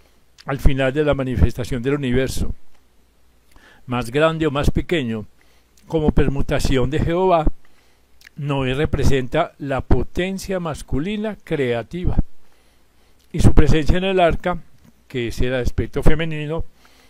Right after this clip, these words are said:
representa la unión de la que emanan todas las cosas creadas en un periodo determinado.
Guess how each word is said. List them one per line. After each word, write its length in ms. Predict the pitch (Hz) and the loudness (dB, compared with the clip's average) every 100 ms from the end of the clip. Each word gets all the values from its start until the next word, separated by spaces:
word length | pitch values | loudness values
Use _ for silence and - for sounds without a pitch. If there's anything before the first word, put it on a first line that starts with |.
| _ _ _ _ - | _ _ _ _ -12
representa 800 | 160 180 185 170 180 151 196 - | -6 -2 2 2 0 0 -4 -4
la 200 | 170 139 | -2 0
unión 680 | 143 160 208 233 240 196 143 | 0 -2 -2 -4 -8 -14 -8
de 140 | 143 | -4
la 100 | 135 | -4
que 80 | 143 | -6
emanan 320 | 135 135 160 | -6 -6 -6
todas 240 | - 156 147 | -4 -2 -2
las 200 | 123 - | -4 -2
cosas 480 | 185 160 185 - - _ _ _ _ _ _ - | -2 0 -6 -10 -20 _ _ _ _ _ _ -6
creadas 640 | 147 135 147 180 202 208 | -2 0 2 2 0 -4
en 200 | 165 139 | -6 -6
un 100 | 127 | 2
periodo 280 | - 143 139 | 4 4 2
determinado. 680 | 135 131 117 123 120 113 113 | 0 -2 -4 -4 -4 -2 -2